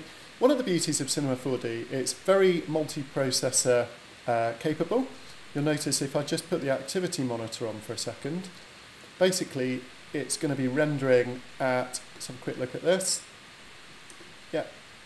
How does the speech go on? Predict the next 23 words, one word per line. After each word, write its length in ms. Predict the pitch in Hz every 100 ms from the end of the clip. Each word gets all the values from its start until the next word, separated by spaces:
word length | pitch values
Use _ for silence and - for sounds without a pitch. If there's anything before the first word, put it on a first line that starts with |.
| - -
five 320 | - 180 165
hundred 240 | 156 151
percent 320 | - 156 143
of 100 | 127
my 140 | 135 131
C 260 | - 139
P 340 | 131 131 123 123
Us 140 | 120 -
are 100 | 120
being 240 | 123 120
rendered, 360 | 139 156 208 214
which 200 | 143 -
isn't 240 | 139 123
bad. 300 | 131 170 -
Seems 200 | 170 147
I'm 180 | 131 127
videoing 480 | 139 127 123 120 117
and 100 | 117
recording 400 | 113 131 120 113
at 100 | 113
the 60 |
same 300 | 120 117 107
time. 380 | 104 113 107 143